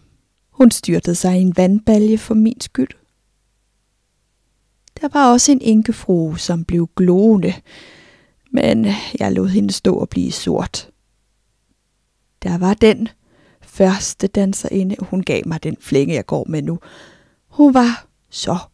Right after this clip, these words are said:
glupsk. Min egen redekam var forlibt i mig. Hun tabte alle sine tænder af kærestesorg. Ja, jeg har oplevet meget af den slags. Men det gør mig mest ondt for strømpebåndet.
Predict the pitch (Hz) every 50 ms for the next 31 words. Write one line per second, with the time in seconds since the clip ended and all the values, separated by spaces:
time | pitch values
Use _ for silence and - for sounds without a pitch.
0 | _ - - 170 160 175 202 - - - - - - - _ _ _ _ _ _
1 | _ _ _ _ _ _ _ _ _ _ _ _ _ _ _ _ _ _ _ _
2 | _ _ 285 285 269 269 226 269 277 285 294 277 254 233 247 285 302 285 - -
3 | 170 - - - - - - - - 165 190 240 - - - - - - - 269
4 | 269 269 277 277 - - - - - _ - - 269 254 254 - - 208 180 -
5 | - 160 123 160 185 208 190 - - - - - - 139 - - 180 180 180 -
6 | - 208 196 196 202 208 - 220 - - 214 - - 220 - _ _ _ _ _
7 | _ _ _ _ _ _ _ _ _ _ _ _ _ _ - 269 269 262 254 254
8 | 240 233 226 226 233 233 233 233 254 - 202 208 202 - - 196 175 107 151 196
9 | 190 180 170 160 156 165 175 185 185 185 - - - 202 - - - - - 214
10 | 214 214 - - - - - _ _ _ _ _ _ _ _ _ _ _ _ _
11 | _ _ _ _ _ _ _ _ _ _ _ _ - 220 220 214 220 220 220 -
12 | 226 226 220 226 220 220 214 214 196 - - - - - - - 214 208 - -
13 | - - - 214 - - - - 202 196 190 - - 214 - - - - - 208